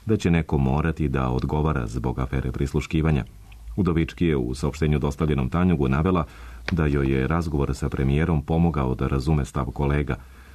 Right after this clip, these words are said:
Policija i tužilaštvo i dalje se ne oglašavaju povodom afere prisluškivanja.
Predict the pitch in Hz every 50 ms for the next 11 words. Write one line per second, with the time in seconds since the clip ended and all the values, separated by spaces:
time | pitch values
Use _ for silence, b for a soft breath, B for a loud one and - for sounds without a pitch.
0 | b b b b 95 82 71 76 73 - - - 80 69 64 57 55 - - 85
1 | 82 87 98 98 90 85 - - 95 82 65 64 - - - 135 113 80 76 73
2 | 76 82 80 78 - - 76 - - - 71 71 76 85 92 90 85 76 80 82
3 | 80 - - 80 71 64 73 73 71 69 65 - - 69 65 60 67 62 67 65
4 | 64 64 - - 80 - 60 60 58 55 - - - - 64 - - 60 50 50
5 | 50 50 50